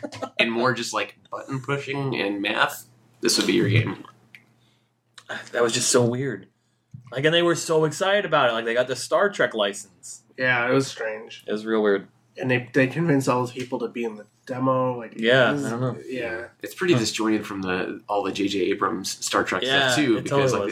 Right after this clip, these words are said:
Speaker 2: was.
Speaker 1: it's so, like, action heavy.
Speaker 2: Right. Like, they tried to infuse it with action, but this, like, while they were, like, while this action was going on, they were still just sitting in chairs, like,
Speaker 3: Yelling
Speaker 2: moving
Speaker 3: at each
Speaker 2: sliders.
Speaker 3: other. Yeah, it was weird. It was very strange.
Speaker 2: Yeah.
Speaker 3: It was, yeah, it looked,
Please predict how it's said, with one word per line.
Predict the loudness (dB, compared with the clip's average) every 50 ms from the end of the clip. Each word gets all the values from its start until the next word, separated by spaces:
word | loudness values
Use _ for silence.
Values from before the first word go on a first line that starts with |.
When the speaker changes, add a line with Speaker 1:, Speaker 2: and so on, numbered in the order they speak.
| -4 -8
Speaker 2:
was. | -10 -10 -8
Speaker 1:
it's | -6 -2
so, | 0 0 2 2
like, | 0 0 -2 -4 -4
action | -6 -4 -4 -4 -4 -4 -2
heavy. | -4 -4 -2 -2 -2 -4 -4 -8 -6
Speaker 2:
Right. | -2 0 2 2 2 -2 -4 -8 _ -16 -16 -16 -18 -20 -20 _ _ _ _ _ _ _ _ _ _ _ 0
Like, | 2 4
they | 4 2
tried | 4 2 2 2 2
to | 0
infuse | -2 -2 0 0 0 2
it | 2 0
with | 2 2
action, | 4 4 2 0 0 0
but | 0 2 2
this, | 0 -4 -4 -4
like, | -2 0 2 2 0 0 -4 -12 -20 -20 _ _
while | 2 4 4 4 4
they | 2 2
were, | 4 4
like, | 4 4 2 2 2
while | 2 2 4 4 4
this | 2 0
action | 2 2 4 2 2 0 -2 -2
was | 0 2
going | 2 2 4 4
on, | 4 4 4
they | 4 2
were | 0 0
still | 0 0 0
just | 0 -2 -2 0
sitting | 0 2 2 0
in | 0 0
chairs, | 0 2 4 4 4 4 4
like, | 2 2 0 -4 _ _ _ _ _ _ _ _ _ _ _ _ -20 -20 -20 -16 -6
Speaker 3:
Yelling | 0 2 4 6
Speaker 2:
moving | 6 6 4
Speaker 3:
at | 2
each | 2
Speaker 2:
sliders. | 2 4 4 6 6 4 4 2 0 -2 -4
Speaker 3:
other. | -4 -4
Yeah, | -2 -2 -2 -2 -2 -2 -2 -2
it | -2 -2
was | -2 -2 -2
weird. | -2 0 2 2 2 0 -2 -2 0
It | 2
was | 2 2 2
very | 2 2 2 2 0
strange. | -4 -8 -10 -10 -10 -10 -14 -16 -18 -4 0
Speaker 2:
Yeah. | 2 2 4 2 0 -4 _ _ _ _ _ _ _
Speaker 3:
It | -8
was, | -8 -8 -8
yeah, | -8 -10 -10 -10
it | -10
looked, | -10 -10 -12 -14